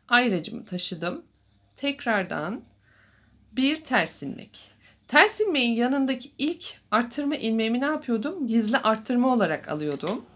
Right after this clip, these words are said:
Bir gizli arttırma. Devamındaki bir ters ilmeğimi örüyorum. Ve hemen karşıma bakın arttırma. Bunu ajur olarak alıyorum. Yani şuradan hemen alıyorum ki kocaman bir deliğim oluşsun.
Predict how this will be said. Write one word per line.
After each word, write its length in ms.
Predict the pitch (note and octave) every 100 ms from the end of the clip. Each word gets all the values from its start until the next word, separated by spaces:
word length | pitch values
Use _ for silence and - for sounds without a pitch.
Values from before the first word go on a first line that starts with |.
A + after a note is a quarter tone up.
| - - - - -
Bir 180 | F#3+ B3
gizli 380 | G#3+ E3+ D3+ D3
arttırma. 720 | - C#3 - C#3 C3 D#3 D4 - - _ _ _ _ _ _ - _ _ _ _ _ _ _
Devamındaki 1040 | A3 A#3 C4+ C#4 C4+ C4 B3+ - A3 C4+ - -
bir 420 | F3+ F3+ D3+ - - -
ters 480 | - D#3 D3+ - -
ilmeğimi 540 | A#3+ B3+ B3+ B3+ C4 C4
örüyorum. 580 | A#3+ B3+ C4+ C4+ C#4+ - _ _ -
Ve 40 | C4
hemen 320 | D4 B3 F#3+
karşıma 560 | G#3 A#3 A#3 G#3 A#3
bakın 360 | G3 F3+ G3+ C4 - _ - _ -
arttırma. 520 | A#3 - C4 A3+ - - _ - - - - - - -
Bunu 200 | D#4 -
ajur 300 | B3+ B3 C#4
olarak 400 | A3 F3 C3+ -
alıyorum. 340 | D3+ C#3 C3+ F3+
Yani 180 | E3
şuradan 560 | D#3+ - - F#4+ A3+ G#3
hemen 380 | - D4 A#3+ G3+
alıyorum 420 | - A3 C#4 E4
ki 120 | -
kocaman 440 | - C4 A3+ A3+ A#3+
bir 100 | F#3
deliğim 360 | F#3+ G3+ G3
oluşsun. 680 | D#3 C#3 - - D#3 F3+ F4+